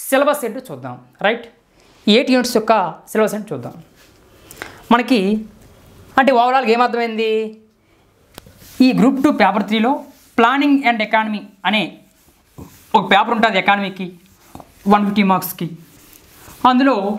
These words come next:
మళ్ళీ టూ ఎకానమీస్ ఉంటాయి, ఒకటి ఏపీ ఎకానమీ, ఇంకొకటి ఇండియన్ ఎకానమీ. అట్లా ఇప్పుడు ఈ పేపర్ త్రీలో ఉన్నటువంటి సిలబస్ ఏంటో బ్రీఫ్గా చూద్దాం. ఎందుకంటే మనకి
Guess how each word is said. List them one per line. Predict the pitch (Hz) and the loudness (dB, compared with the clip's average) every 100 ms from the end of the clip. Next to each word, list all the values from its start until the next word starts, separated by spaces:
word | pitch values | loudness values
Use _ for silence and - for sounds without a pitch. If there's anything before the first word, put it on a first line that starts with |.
| - - | -10 0
మళ్ళీ | 226 247 | 0 2
టూ | 240 262 | 2 2
ఎకానమీస్ | 262 254 247 220 | 2 -2 -4 -12
ఉంటాయి, | 208 196 196 - _ _ - | -8 -8 -8 -18 _ _ -4
ఒకటి | 214 214 196 175 - _ - 196 | -4 -2 -6 -8 -14 _ -4 0
ఏపీ | 254 247 233 | 0 0 2
ఎకానమీ, | 240 240 294 - - - | 0 0 -6 -8 -16 -14
ఇంకొకటి | 208 226 226 240 170 170 - _ _ - 233 | -4 -2 -2 -2 -4 -6 -14 _ _ -2 2
ఇండియన్ | 220 180 | 2 0
ఎకానమీ. | - 135 135 - - _ _ _ _ - - - - | -2 -6 -6 -12 -18 _ _ _ _ -20 -20 -12 -4
అట్లా | 175 151 - - - - - - - - - - | -4 -4 -16 -20 -20 -20 -20 -18 -20 -20 -6 0
ఇప్పుడు | 277 294 226 240 277 277 - - - - - - - | 2 4 2 2 0 -2 -10 -16 -20 -20 -20 -4 2
ఈ | 262 262 | 2 4
పేపర్ | 233 285 294 | 2 2 -2
త్రీలో | 285 269 254 | -2 -2 -2
ఉన్నటువంటి | 233 226 214 247 185 196 - - | -4 -6 -4 -4 -4 -6 -10 -2
సిలబస్ | 262 285 294 254 | 0 0 -2 -6
ఏంటో | 220 208 165 - - | -6 -6 -8 -12 -8
బ్రీఫ్గా | 196 240 202 226 | -4 -2 -2 -4
చూద్దాం. | 185 160 196 233 - _ _ - - - - - - - - - - | -6 -6 -6 -8 -16 _ _ -20 -20 -20 -20 -20 -20 -20 -20 -8 0
ఎందుకంటే | 254 247 240 233 196 220 - - - | 2 2 2 0 -2 -4 -6 -18 -2
మనకి | 214 214 | 0 0